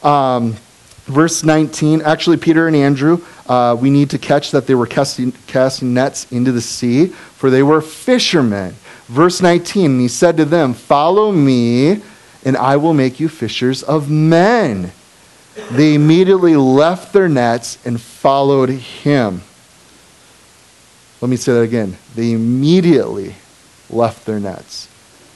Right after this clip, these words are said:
and followed him. Going on from there,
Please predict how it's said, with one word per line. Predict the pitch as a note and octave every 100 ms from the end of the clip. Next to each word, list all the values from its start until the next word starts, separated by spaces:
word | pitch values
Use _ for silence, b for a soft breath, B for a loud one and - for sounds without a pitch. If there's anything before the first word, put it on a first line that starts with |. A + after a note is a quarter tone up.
| _ _
and | A2+ G#2+
followed | - A2+ G#2+ G2+
him. | G2+ G2+ F#2 F#2+ - _ _ b b b b b b A#2+
Going | C#3+ E3 D#3
on | D3+ D#3+
from | D#3+ F3+ E3
there, | B2+ A#2+ B2